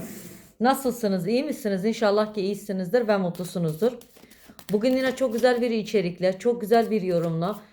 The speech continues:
haftalık bir burç yorumuyla karşınızdayım. İnşallah ki beğenirsiniz. Beğeni ve desteklerinizi bekliyorum.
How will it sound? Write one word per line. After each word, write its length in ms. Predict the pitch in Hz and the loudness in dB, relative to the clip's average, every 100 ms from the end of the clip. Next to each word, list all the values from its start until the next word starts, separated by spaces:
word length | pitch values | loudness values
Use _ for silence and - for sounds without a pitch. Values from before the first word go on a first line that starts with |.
| _ - | _ -4
haftalık 500 | 208 214 226 247 247 | 0 2 2 2 2
bir 140 | 247 | 0
burç 220 | 240 240 | -2 2
yorumuyla 440 | 233 196 185 160 160 | 2 2 2 0 0
karşınızdayım. 720 | 220 240 240 254 240 269 254 - - - - | 2 2 0 -4 0 0 0 -6 -18 -20 -8
İnşallah 600 | 247 285 254 190 170 160 | -4 -2 0 2 2 0
ki 160 | 185 156 | -2 2
beğenirsiniz. 840 | 214 247 247 233 247 247 240 165 | 4 4 0 -2 -2 -2 -4 0
Beğeni 300 | 202 214 240 | 2 4 2
ve 120 | 254 | 2
desteklerinizi 760 | 214 202 196 190 170 165 156 147 | 0 -2 -6 -4 -2 -2 -4 -4
bekliyorum. 480 | 190 208 226 247 | -2 -2 -2 -2